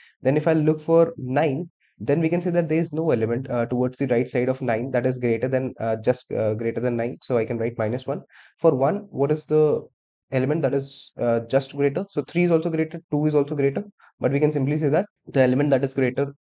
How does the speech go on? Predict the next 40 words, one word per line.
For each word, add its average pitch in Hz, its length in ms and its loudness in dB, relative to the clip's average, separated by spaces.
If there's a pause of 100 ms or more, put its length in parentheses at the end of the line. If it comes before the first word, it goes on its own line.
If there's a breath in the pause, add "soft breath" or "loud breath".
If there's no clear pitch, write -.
for 135 180 0
one 123 340 0
is 135 180 0
nothing 135 240 0
but 143 160 0
two, 127 240 -2
because, 120 360 -2
uh, 113 160 2
we 127 200 2
are 127 180 2
finding 120 260 0
the 170 140 2 (460)
least 190 500 2 (140)
greater 120 460 2
element, 104 400 -6
right? 123 380 -2 (320 soft breath)
After 151 220 2
this, 196 400 0
for 151 140 -2
three, 190 320 -2
we 139 60 -2
can 139 120 2
say 139 100 0
that 139 220 0
the 135 60 2
answer 127 240 0
will 135 80 2
be 131 60 2
minus 127 260 0
one 185 120 -2
because 127 220 0
there 131 140 2
is 131 100 -2
no 127 220 -2
greater 120 240 0
element 120 240 -2
towards 120 220 -4
the 131 80 -6
right 117 180 0
side. 156 180 -4